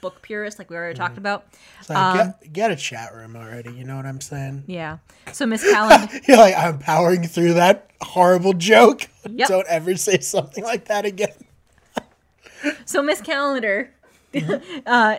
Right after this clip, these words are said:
Speaker 1: corrects him and says that an idiot box is a T V, not the
Speaker 2: Yes.
Speaker 1: computer.
Speaker 2: Yes.
Speaker 1: Um,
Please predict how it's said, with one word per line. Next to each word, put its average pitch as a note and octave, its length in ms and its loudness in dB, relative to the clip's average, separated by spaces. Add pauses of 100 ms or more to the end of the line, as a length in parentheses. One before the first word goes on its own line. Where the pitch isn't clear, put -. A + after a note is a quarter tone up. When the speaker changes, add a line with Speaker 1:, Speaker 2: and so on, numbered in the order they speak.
(120)
Speaker 1:
corrects A3+ 380 -2
him A3+ 180 -4
and A3 100 -4
says G#3 340 -4
that G#3 200 -2
an G#3+ 160 -8
idiot A3 360 -4
box A3 420 0
is F#3+ 160 -4
a F#3 60 -6
T A3 280 -6
V, G3 340 -6
not F#3+ 200 -2
the - 0 -
Speaker 2:
Yes. G3+ 180 -8
Speaker 1:
computer. G#3+ 540 -4
Speaker 2:
Yes. - 400 -12 (280)
Speaker 1:
Um, G3 580 0